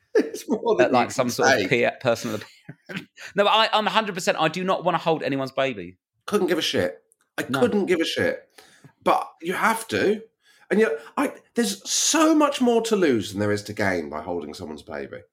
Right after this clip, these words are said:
Speaker 2: I don't even like holding a dog, a little dog, just in case you drop it. Never mind a baby.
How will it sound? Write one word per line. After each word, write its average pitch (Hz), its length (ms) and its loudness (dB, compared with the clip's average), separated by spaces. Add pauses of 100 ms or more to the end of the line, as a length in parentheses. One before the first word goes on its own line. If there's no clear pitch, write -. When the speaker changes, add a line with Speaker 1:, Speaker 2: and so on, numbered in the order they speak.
(100)
Speaker 2:
I 208 140 0
don't 320 140 0
even 226 120 2
like 180 120 4
holding 143 240 2
a 127 220 -2
dog, 175 340 2 (500)
a 127 60 2
little 131 240 2
dog, 127 260 2
just 151 220 -8
in 139 80 0
case 135 240 -2
you 127 40 -8
drop 151 280 -2
it. 82 200 -6
Never 170 140 -4
mind 160 140 0
a 101 40 -6
baby. 110 460 -4